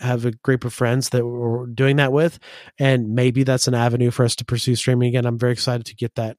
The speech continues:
all kind of ironed out, so make sure to follow us there. If you have any inquiries, ideas, or collaborations, or anything else,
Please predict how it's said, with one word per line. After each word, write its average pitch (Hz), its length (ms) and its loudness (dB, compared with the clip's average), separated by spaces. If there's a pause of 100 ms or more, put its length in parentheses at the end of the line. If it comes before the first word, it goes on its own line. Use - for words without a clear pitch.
all 180 140 2
kind 170 220 0
of 127 80 -4
ironed 135 320 0
out, 143 240 0 (160)
so - 100 0
make 151 140 2
sure - 100 -2
to 139 80 -4
follow 143 220 4
us 127 100 -2
there. 143 380 2
If - 80 -8
you 165 40 4
have 160 100 2
any 151 200 -2
inquiries, 160 540 2
ideas, 139 680 2
or 139 60 -2
collaborations, 127 800 2
or 123 60 0
anything 139 240 2
else, 151 480 2